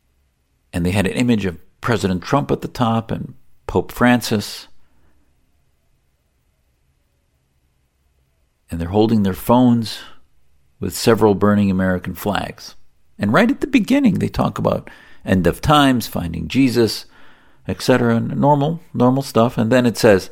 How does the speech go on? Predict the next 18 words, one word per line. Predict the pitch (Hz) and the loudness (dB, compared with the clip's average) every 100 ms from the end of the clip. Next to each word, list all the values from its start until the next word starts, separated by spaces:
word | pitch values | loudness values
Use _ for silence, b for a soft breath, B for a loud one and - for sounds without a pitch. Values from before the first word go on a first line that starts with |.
| b b b - | b b b 0
"Islam | 202 - 110 87 87 107 | 0 2 2 2 2 0
is | 92 | 0
going | 113 110 107 | 2 2 2
to | 101 | 2
detonate | 110 151 120 107 | 2 2 2 2
a | 98 | 4
nuclear | 143 147 123 | 2 4 2
device | 113 101 104 101 | 4 4 2 2
in | 87 | -2
Nashville, | 90 123 123 - 110 | 2 2 2 0 -2
Tennessee," | - 98 92 - 104 85 | 0 0 0 -2 -4 -2
the | 90 | -4
ad | 80 82 87 | -2 -4 -6
claimed, | - - - - _ _ _ _ _ _ | -12 -10 -10 -14 _ _ _ _ _ _
with | - 98 | -2 2
no | 131 | 2
evidence. | 131 127 82 - - - | 2 0 -6 -8 -20 -10
Instead, | - 107 - 123 151 | -4 -4 2 2 2